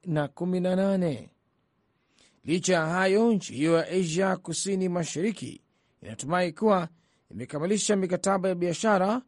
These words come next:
yenye thamani ya dola bilioni tatu na nusu kutoka kwenye kongamano hilo la siku tatu, kulingana na Rais Joko Widodo.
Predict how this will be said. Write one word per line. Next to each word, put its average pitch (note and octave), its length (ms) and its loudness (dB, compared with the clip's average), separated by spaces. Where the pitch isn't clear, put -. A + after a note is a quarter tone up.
yenye - 160 -14
thamani F3+ 400 0
ya F3 80 2
dola F#3+ 380 4
bilioni F#3 480 0
tatu F#3 380 -4
na A#2+ 120 -6
nusu E3 420 -4
kutoka D#3+ 260 0
kwenye D#3+ 220 -2
kongamano D#3+ 400 -2
hilo G#3+ 300 4
la F3+ 100 2
siku F3+ 260 -6
tatu, G3 520 -6
kulingana C3+ 420 -2
na D#3 120 -2
Rais F3 380 -2
Joko D#3+ 460 -2
Widodo. F3+ 680 -2